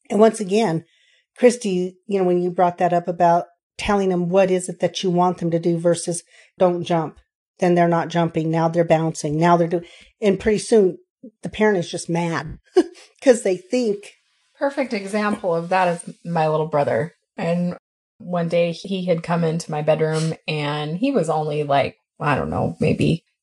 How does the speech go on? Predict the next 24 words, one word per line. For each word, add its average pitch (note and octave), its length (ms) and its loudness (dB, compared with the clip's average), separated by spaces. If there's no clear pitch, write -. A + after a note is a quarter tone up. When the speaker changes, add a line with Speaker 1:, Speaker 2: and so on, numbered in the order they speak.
Speaker 2:
three C#4 160 -2
or B3 80 2
four. E3+ 480 0
<clears throat> A3 80 -12
Anyway, G3+ 360 -2
he G3 60 -6
had G3+ 120 -4
come A#3 180 0
into A3+ 240 0
my F3+ 140 0
bedroom F3+ 540 -2
and F3+ 340 -6
got G#3+ 160 2
up C4 100 -2
on B3 140 0
my F#3+ 140 -4
bed E3+ 500 -2
and A3+ 400 0
he C#4+ 160 -4
was C#4+ 400 -2
jumping C4+ 300 -2
up C4+ 120 0
and C#4 80 -2
down. C#4 280 2